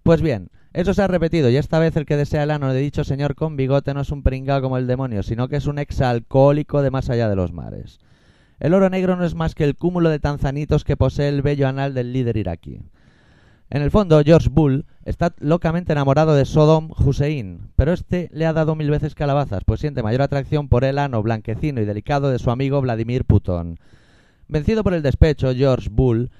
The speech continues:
comentó el asunto con su secretario de Estado, Richard Ashcroft, y por supuesto con el secretario de Defensa, Colin Powell, y tras deliberar ardua-, arduamente sobre el tema de los tres, llegaron a la única y posible solución:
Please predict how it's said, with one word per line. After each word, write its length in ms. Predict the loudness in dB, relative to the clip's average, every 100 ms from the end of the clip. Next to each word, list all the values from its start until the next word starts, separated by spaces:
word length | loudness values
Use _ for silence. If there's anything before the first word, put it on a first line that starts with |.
| -16
comentó 360 | -2 -2 2 2
el 60 | 2
asunto 280 | -2 -2
con 120 | -2 0
su 80 |
secretario 420 | -2 -2 0 2 2
de 60 |
Estado, 380 | 2 0 2 2
Richard 420 | 0 -2 0 0 0
Ashcroft, 800 | -6 -6 -16 -2 0 2 -4 -16 -12
y 120 | -4
por 120 | 0 0
supuesto 380 | 2 0 0 -2
con 140 | -2
el 60 | -4
secretario 340 | -4 -2 0
de 60 | 0
Defensa, 420 | 0 -6 -2 -4
Colin 520 | 0 0 0 -4 -10 -2
Powell, 460 | 2 4 2 0 -4 -12 -20 -20 -8
y 120 | -4
tras 180 | -2 -2
deliberar 420 | 2 2 0 -2
ardua-, 640 | -4 -4 -4 -2 0 0 -2 _
arduamente 760 | -4 -4 -2 -4 -4 -6 -6 -4
sobre 200 | -2 -4
el 60 |
tema 200 | -4 -2
de 80 | 0
los 220 | 0 -2
tres, 340 | -4 -4 -4 -4
llegaron 420 | -4 -2 -4 -4
a 80 | -4
la 140 | -2
única 320 | -4 -4 -6
y 60 | -6
posible 340 | -4 -4 -4
solución: 560 | -4 -4 -6 -8 -12 -14